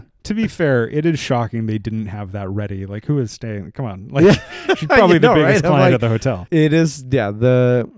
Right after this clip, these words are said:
Speaker 2: she gets killed in, like, this big white room where she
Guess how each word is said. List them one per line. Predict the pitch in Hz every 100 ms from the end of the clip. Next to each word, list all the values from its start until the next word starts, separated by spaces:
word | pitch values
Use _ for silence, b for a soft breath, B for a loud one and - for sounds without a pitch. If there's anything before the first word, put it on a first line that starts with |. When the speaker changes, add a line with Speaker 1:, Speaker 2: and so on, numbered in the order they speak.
| _ 135
Speaker 2:
she | - 156 156
gets | 139 151 -
killed | - 151 135
in, | 135
like, | 123 113
this | 110
big | 135 117
white | 120 113
room | 117 117 113 110 B B -
where | 143 139
she | 131 151 147